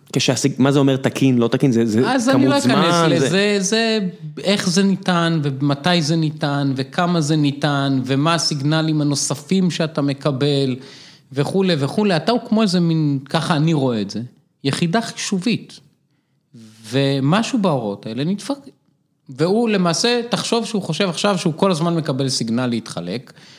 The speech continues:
Speaker 2: הדברים שאמורים למנוע ממנו להתחלק בלי בקרה, כי הוא אמור להרוג את עצמו, כבר לא פועלים, הוא איבד את היכולת להתאבד למשל, ואז הוא מתחיל להתחלק בלי הכרה, הוא תוך כדי כך צובר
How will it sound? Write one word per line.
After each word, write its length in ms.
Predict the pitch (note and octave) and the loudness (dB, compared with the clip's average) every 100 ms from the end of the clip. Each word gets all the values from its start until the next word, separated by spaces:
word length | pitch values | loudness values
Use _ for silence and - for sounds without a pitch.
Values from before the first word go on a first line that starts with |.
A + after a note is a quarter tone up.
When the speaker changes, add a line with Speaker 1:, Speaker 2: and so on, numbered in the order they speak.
| - _ - | -20 _ -4
Speaker 2:
הדברים 680 | C#3 C3+ C3 C3 D3+ G#3 | 0 2 0 0 0 0
שאמורים 380 | G3 G3 E3 F#3 | 0 0 0 0
למנוע 280 | E3+ D#3+ E3 | 2 2 0
ממנו 220 | E3 D#3 | 0 0
להתחלק 520 | C#3+ C3+ - C3 C#3 | 0 -2 -4 -4 -4
בלי 140 | C3+ C#3 | -2 -2
בקרה, 380 | C3+ - B2+ C3 | -2 -2 -4 -4
כי 120 | C#3 | -2
הוא 60 | |
אמור 220 | B2 C3 C3+ | 0 0 0
להרוג 260 | A#2+ B2+ A#2+ | 0 -2 -4
את 40 | |
עצמו, 240 | - A#2 | -6 -6
כבר 180 | - A2+ | -4 -2
לא 280 | A#2+ B2+ C#3 | 0 0 -2
פועלים, 360 | D#3 A#2 F#2+ A#2+ | -2 -2 -2 -2
הוא 80 | G#2+ | -2
איבד 120 | G#2+ | -4
את 140 | C#3 | -2
היכולת 420 | D3+ - B2+ B2+ | -4 -4 -4 -4
להתאבד 440 | A#2+ G#2 G#2 F2+ F2+ | -6 -4 -4 -4 -4
למשל, 400 | F2+ F#2+ - A2+ D3+ - - - - | -6 -6 -8 -10 -10 -16 -20 -14 -4
ואז 240 | D3 A3+ | -2 2
הוא 80 | C4+ | 0
מתחיל 220 | C4 C#4+ | 0 -2
להתחלק 540 | B3+ - B3 B3+ - - _ | -2 -2 -2 -4 -8 -20 _
בלי 960 | D#3 E3+ G3+ G3+ G3 F#3+ F#3 F3 E3+ E3 | -8 -2 0 0 0 0 0 0 -2 -4
הכרה, 480 | C#3 - C#3+ G2+ F#2+ G#2+ - _ _ _ | -6 -4 -4 -2 -6 -10 -20 _ _ _
הוא 100 | C3 | -4
תוך 200 | G3+ G3 | -2 0
כדי 200 | A3+ F#3 | -2 -2
כך 540 | F#3 G3 F3 - - - _ C#3 D3 D3+ | 0 0 0 -2 -8 -16 _ -4 -4 -6
צובר 320 | - C3+ D3 | -2 0 2